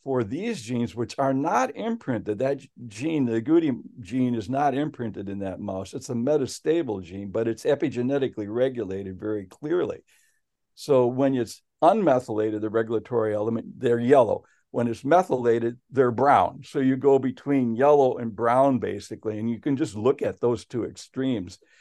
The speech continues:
and see whether or not doing something. In this case, we just filled a hopper with tons and tons of methyl groups and hope that it would shift the color over and we would see an increased methylation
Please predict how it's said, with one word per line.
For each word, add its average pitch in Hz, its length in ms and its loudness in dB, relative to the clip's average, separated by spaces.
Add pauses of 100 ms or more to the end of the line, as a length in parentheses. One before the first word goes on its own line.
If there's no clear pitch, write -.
(160)
and 117 160 -2
see 151 260 0
whether 127 440 4
or 113 40 0
not 117 420 -2 (440)
doing 151 420 6
something. 107 420 -6
In 110 120 -2
this 135 180 -2
case, 117 300 0
we 117 100 -6
just 113 300 -2 (960)
filled 190 320 10
a 113 100 4
hopper 143 520 0
with 98 320 -8 (420)
tons 175 480 2
and 117 160 -2
tons 151 320 2
of 120 80 0
methyl 131 420 2
groups 110 380 -4
and 127 160 -6
hope 147 520 4 (540)
that 135 160 6
it 127 100 2
would 120 160 -2
shift - 440 0
the 180 80 0
color 160 420 6
over 147 320 8
and 127 160 0
we 127 100 -2
would 135 180 -2
see 147 380 0
an 139 80 2
increased 139 520 0
methylation 127 800 2